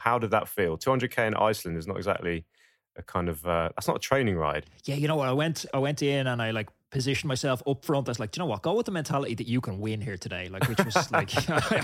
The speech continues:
Speaker 2: I, there was no way I was winning. So I positioned myself up front and, like, chatting away with Nathan into the first,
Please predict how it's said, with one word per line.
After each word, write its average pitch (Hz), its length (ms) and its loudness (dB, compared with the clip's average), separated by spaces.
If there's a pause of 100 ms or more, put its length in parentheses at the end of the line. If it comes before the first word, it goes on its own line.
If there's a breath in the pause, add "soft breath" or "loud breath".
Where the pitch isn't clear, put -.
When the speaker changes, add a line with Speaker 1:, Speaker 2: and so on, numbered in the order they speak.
Speaker 2:
I, 143 220 2
there 175 100 2
was - 160 2
no 165 260 4
way 143 300 2
I 127 100 2 (120)
was - 160 -8
winning. 196 640 2
So 165 160 0
I 127 40 4
positioned 190 520 2
myself 156 400 2
up 143 140 2
front 143 360 2 (380 loud breath)
and, 131 120 2
like, 127 120 0
chatting 151 220 0
away 143 280 4
with 120 140 -2
Nathan 143 500 0
into 147 220 0
the 131 80 -2
first, 143 400 0